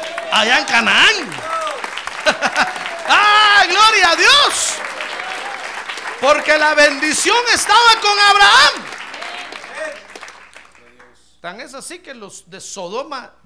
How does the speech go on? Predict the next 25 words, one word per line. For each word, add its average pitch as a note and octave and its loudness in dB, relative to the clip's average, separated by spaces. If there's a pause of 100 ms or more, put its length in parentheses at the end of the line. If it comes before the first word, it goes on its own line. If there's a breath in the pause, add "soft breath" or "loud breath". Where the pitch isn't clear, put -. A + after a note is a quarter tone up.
(100)
dominaban F#3 -16
al F3 -18
pobre D4 -20
de G3 -20
Lot, - -20
hermano. F3+ -20
Ahí G#3+ -20
lo C#4+ -20
tenían B3 -20
afligido. G#3 -20 (1400)
Mire D4 -20
qué D#4 -20
situación B3 -20
más - -20
terrible A#3+ -20
la F#3 -20
de E3 -18
Lot. A#3+ -20 (680)
Lot C#4 -14
vivía, C4 -12 (180)
y A3+ -18
eso E4 -16 (260)
lo G3 -14
hizo E4+ -14 (1400)
vivir, G#3+ -10